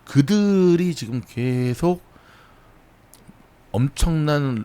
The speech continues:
매도 물량이 쏟아져 나오고 있어요. 뭐, 레버리지, 뭐, 우리 박세익 전무도 그런 얘기 하던데, 레버리지 물량도 계속 쏟아져 나오고 있고, 계속 매도가 나오면서, 그러니까 자체, 종목 자체의 문제가 아니라는 거죠. 거기다가 정말 공포의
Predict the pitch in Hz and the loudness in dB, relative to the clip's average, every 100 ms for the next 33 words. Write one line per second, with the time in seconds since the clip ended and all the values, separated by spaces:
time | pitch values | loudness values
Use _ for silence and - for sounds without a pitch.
0 | - 104 104 104 101 92 92 92 92 90 | -10 -8 -6 -4 -6 -6 -6 -6 -6 -8
1 | - 151 131 87 78 71 - 82 - _ | -6 -6 -4 -8 -10 -16 -18 -20 -20 _
2 | _ _ 85 85 87 117 135 131 - 92 | _ _ -10 -6 2 2 4 2 -2 -8
3 | 90 92 98 - - 117 - 98 92 95 | -6 -6 -2 -2 0 -4 -2 -4 -4 -4
4 | 98 92 101 87 82 - - - - 139 | -4 -6 -6 -8 -10 -16 -20 -16 2 6
5 | 185 185 175 139 131 123 - 104 - 135 | 6 6 4 2 0 -2 -4 -6 -6 -6
6 | 131 104 95 95 - 107 - - _ _ | -6 -6 -8 -10 -12 -16 -16 -20 _ _
7 | - - - - - 320 170 117 113 113 | -18 -12 -10 -8 -8 -6 -2 -2 -2 -2
8 | 104 82 87 82 101 90 - - - - | -4 -6 -8 -10 -12 -14 -16 -20 -20 -20
9 | - - - 117 - - - 160 151 127 | -10 -6 -2 -2 -4 -6 0 2 2 2
10 | 151 180 - - - 151 127 104 95 101 | 2 0 -2 -4 -2 -2 0 -2 -4 -6
11 | 113 90 101 98 82 - 73 73 - - | -6 -6 -6 -6 -8 -14 -16 -18 -20 -20
12 | _ _ _ - 110 123 117 131 139 - | _ _ _ -4 -2 0 0 0 -2 -10
13 | - - - - - 95 107 107 - 127 | -20 -20 -20 -20 -10 -4 -2 -2 0 0
14 | 147 - 147 139 139 | 2 2 2 2 2